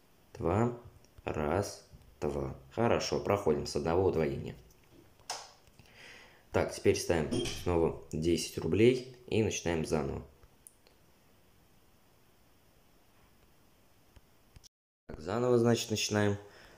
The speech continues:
Один, один, то есть два, два. Так, теперь три, три. И давайте. На четвертом ряду осталось пройти две стадии. Блин, вот прям на самой последней стадии нашей стратегии.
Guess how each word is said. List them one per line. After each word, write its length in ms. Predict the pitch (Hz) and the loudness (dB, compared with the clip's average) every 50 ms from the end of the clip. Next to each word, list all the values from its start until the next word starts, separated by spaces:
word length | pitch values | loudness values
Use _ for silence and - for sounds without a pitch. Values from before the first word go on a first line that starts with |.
| - - | -16 -6
Один, 500 | - - 80 85 87 87 82 78 71 67 - - - - - - - - | -4 -2 0 0 2 2 2 0 0 -4 -8 -14 -20 -20 -20 -20 -20 -14
один, 720 | - 73 73 - 101 110 120 123 127 127 127 127 123 123 - - - - - - - - - - - | -10 -10 -4 0 2 2 4 4 2 2 -2 -4 -4 -6 -12 -18 -20 -20 -20 -20 -20 -20 -20 -10 -6
то 80 | - | -6
есть 120 | - - - | -6 -2 0
два, 160 | 80 76 69 | 0 2 2
два. 260 | - 71 69 - - - - - - - - - - - - - - - - - - - - - - - - - - - | 0 -2 -4 -4 -6 -12 -18 -20 -20 -20 -20 -20 -20 -20 -20 -20 -20 -20 -20 -20 -20 -20 -20 -20 -20 -20 -20 -20 -8 -4
Так, 260 | 78 76 71 71 - - - - - | -4 -4 -4 -6 -10 -16 -20 -20 -20
теперь 380 | - - - - 73 - - - - - | -20 -16 -4 -2 0 0 0 -4 -10 -4
три, 340 | - - - 78 71 - - - - - | -4 -2 0 0 -2 -2 -6 -10 -6 -4
три. 420 | - 87 110 117 120 131 135 135 - - - - - - - - - - - | 0 2 4 4 4 4 2 0 -4 -10 -16 -20 -20 -20 -20 -20 -20 -8 -4
И 260 | 90 95 107 117 - - - - - - - - - - - - - - - - - - - | -2 -2 -2 -2 -4 -8 -16 -20 -20 -20 -20 -20 -20 -20 -20 -20 -20 -20 -20 -20 -20 -8 -6
давайте. 400 | 80 80 78 71 69 - - - - - - - | -2 -2 -2 -2 -4 -6 -10 -14 -16 -20 -18 -12
На 140 | - 78 76 | -12 -8 -8
четвертом 480 | - - - 95 98 98 98 - 90 85 | -8 -4 2 4 4 4 4 2 2 2
ряду 200 | 87 82 85 78 | 4 6 6 4
осталось 380 | 71 - - - 69 69 - | 4 2 -2 -2 -4 -4 -4
пройти 320 | - - 76 76 - - 71 | -2 -2 -2 0 0 -2 -2
две 120 | 73 76 | 0 -2
стадии. 520 | - - 113 117 120 123 131 123 123 - - - - - - - - - - - - _ _ - _ - - - - - - - | 0 2 2 2 4 4 2 0 0 -4 -12 -18 -20 -20 -20 -20 -20 -20 -20 -20 -20 _ _ -20 _ -20 -20 -20 -20 -20 -2 2
Блин, 320 | 110 113 113 120 113 104 | 4 6 8 8 6 6
вот 160 | 101 104 - | 4 4 4
прям 220 | 110 113 110 113 117 | 4 4 6 6 6
на 80 | 113 | 6
самой 600 | 113 - - - 131 139 147 156 160 160 160 151 | 4 2 0 0 2 2 4 4 4 4 4 2
последней 840 | - - 139 127 131 - - 131 127 127 135 147 147 147 147 147 143 | 4 4 4 4 4 0 0 0 2 4 4 6 6 6 4 4 2
стадии 580 | 139 - - - - 123 131 131 127 127 123 120 | 0 0 -2 0 0 2 4 4 2 4 4 4
нашей 360 | 113 110 107 113 - - 110 | 4 4 4 2 0 0 -2
стратегии. 720 | - - - 107 104 - - 101 95 82 73 71 69 67 | -2 -2 -2 -2 -2 0 -2 -2 0 0 -2 -4 -6 -8